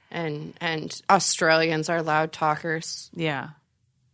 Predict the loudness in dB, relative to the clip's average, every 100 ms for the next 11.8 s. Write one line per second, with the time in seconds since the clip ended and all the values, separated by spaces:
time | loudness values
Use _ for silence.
0 | _ _ _ -6 -2 0 0 0 0 2
1 | 0 -2 0 0 0 -4 -6 -4 -4 -4
2 | -2 0 0 -2 -2 -2 -4 -2 -2 -2
3 | -4 -6 -6 -4 -4 -2 -2 -2 -8 -2
4 | -2 0 -2 0 0 -2 -6 0 2 0
5 | -4 -12 -14 -14 -14 -12 -12 -8 -8 -8
6 | -8 -10 -12 -12 -14 -12 -4 2 4 4
7 | -2 -4 -6 -10 _ -10 0 0 0 -2
8 | -2 -2 4 10 10 10 8 8 8 8
9 | 4 2 6 8 10 8 8 8 8 8
10 | 8 8 6 6 6 8 6 4 0 0
11 | 4 6 6 6 6 6 4